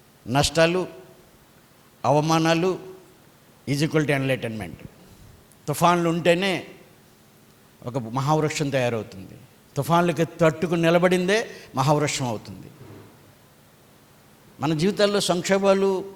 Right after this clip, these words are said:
కష్టాలు ఉంటాయి. అందరి జీవితాల్లో వాళ్ళ వాళ్ళ సంస్కారాలను బట్టి ఆ పరిస్థితులు ఉంటాయి. అదేదో నేను తప్పు చేశాను అని బాధపడితే, ఏడుస్తూ కూర్చోవడం కాదు.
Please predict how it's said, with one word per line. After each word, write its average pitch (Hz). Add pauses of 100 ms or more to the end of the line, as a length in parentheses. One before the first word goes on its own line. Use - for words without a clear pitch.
(100)
కష్టాలు 160
ఉంటాయి. 143 (1400)
అందరి 185
జీవితాల్లో 185
వాళ్ళ 147
వాళ్ళ 139 (1000)
సంస్కారాలను 151
బట్టి 165
ఆ 127
పరిస్థితులు 147 (520)
ఉంటాయి. 165 (2750)
అదేదో 190
నేను 196
తప్పు -
చేశాను 202
అని 196
బాధపడితే, 175
ఏడుస్తూ 196
కూర్చోవడం 170
కాదు. 113